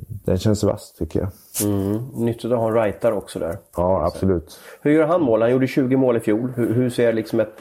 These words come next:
Speaker 2: klassiskt
Speaker 1: Eh,
Speaker 2: Rask-mål ut?
Speaker 1: nej, men mer, eh, att han, som, som jag sa, utmanar. Han,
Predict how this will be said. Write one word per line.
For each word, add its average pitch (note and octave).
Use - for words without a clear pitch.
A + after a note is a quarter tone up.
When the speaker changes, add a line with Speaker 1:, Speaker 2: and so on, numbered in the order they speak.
Speaker 2:
klassiskt C3
Speaker 1:
Eh, C3
Speaker 2:
Rask-mål A#2
ut? E2+
Speaker 1:
nej, A#2+
men D3+
mer, D3+
eh, B2+
att -
han, A#2
som, A#2+
som A#2
jag A2
sa, G#2
utmanar. A#2
Han, G2+